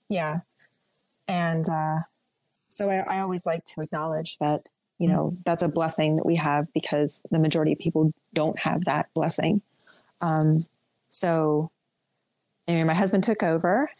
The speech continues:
Speaker 1: and, um, and then he slept on the air mattress alone. My son was in his bed,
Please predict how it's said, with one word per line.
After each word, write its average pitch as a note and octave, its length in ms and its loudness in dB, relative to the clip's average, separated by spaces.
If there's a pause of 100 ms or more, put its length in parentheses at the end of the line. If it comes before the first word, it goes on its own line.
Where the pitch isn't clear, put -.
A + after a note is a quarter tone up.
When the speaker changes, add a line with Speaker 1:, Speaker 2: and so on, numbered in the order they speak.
(140)
Speaker 1:
and, D#3+ 480 4 (100)
um, D3 420 2 (520)
and E3 120 2
then E3 100 4
he F#3+ 160 6
slept E3+ 300 0
on D#3+ 100 2
the D3+ 80 2
air D#3 100 2
mattress D3+ 280 0
alone. D#3 540 2
My D#3 120 2
son D#3 240 2
was D#3 140 2
in D#3+ 100 4
his F3+ 220 2
bed, E3+ 340 2